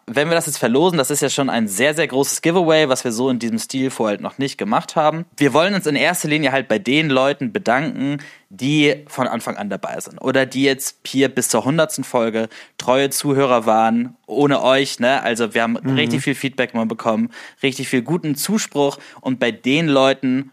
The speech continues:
Speaker 1: wollen wir uns mal bedanken und deswegen machen wir Folgendes. Alle Leute, die bis zur Veröffentlichung dieser Folge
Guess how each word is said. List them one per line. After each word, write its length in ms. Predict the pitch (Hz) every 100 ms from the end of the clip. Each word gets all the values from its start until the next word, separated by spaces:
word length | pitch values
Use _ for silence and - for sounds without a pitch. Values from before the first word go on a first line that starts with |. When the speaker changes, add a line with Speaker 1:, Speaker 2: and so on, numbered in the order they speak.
| _
Speaker 1:
wollen 540 | - 95 110 135 170
wir 100 | 147
uns 260 | 110 127 -
mal 200 | 117 113
bedanken 680 | 110 110 131 170 147 170 175 _ _ _ _ _ _ -
und 340 | 135 131 - _ _ _
deswegen 360 | 165 180 170 143
machen 280 | 135 135
wir 60 | 107
Folgendes. 920 | - - 151 160 120 95 - - - - - - _ -
Alle 260 | 170 208
Leute, 560 | 185 160 170 175 - - _ _ -
die 380 | 127 151 170 196 _ - -
bis 240 | 190 240 -
zur 140 | 220
Veröffentlichung 800 | 196 - 139 180 165 131 - 101
dieser 360 | - 175 165 156
Folge 680 | - - 139 139 107 64